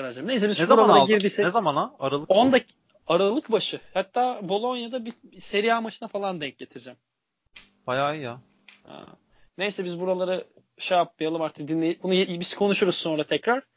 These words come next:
Speaker 2: <laughs>
Speaker 1: Formula bir kısmına dönecek olursak bugün efsane yarış köşesi yapmıyoruz. Çünkü ben çalışamadım. O sebeple olmuyor ama yapsak iki bin on bir Kanada'yı yapacaktık. Onu izleyin zaten biz anlat-,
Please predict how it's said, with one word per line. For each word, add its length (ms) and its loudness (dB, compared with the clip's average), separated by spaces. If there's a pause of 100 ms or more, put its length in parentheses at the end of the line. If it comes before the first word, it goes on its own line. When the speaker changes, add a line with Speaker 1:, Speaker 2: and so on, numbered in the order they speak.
(240)
Speaker 2:
<laughs> 340 -12
Speaker 1:
Formula 320 8
bir 120 0
kısmına 420 -2
dönecek 400 -2
olursak 520 -4
bugün 180 -4
efsane 420 -4
yarış 220 -4
köşesi 460 -4
yapmıyoruz. 680 2
Çünkü 400 0
ben 140 8
çalışamadım. 600 4 (840)
O 220 6
sebeple 420 2
olmuyor 440 4
ama 200 0
yapsak 380 -2
iki 160 -6
bin 60 -4
on 180 -4
bir 80 -2
Kanada'yı 420 0
yapacaktık. 500 -4
Onu 200 -2
izleyin 440 -4
zaten 440 -4
biz 100 -4
anlat-, 300 -2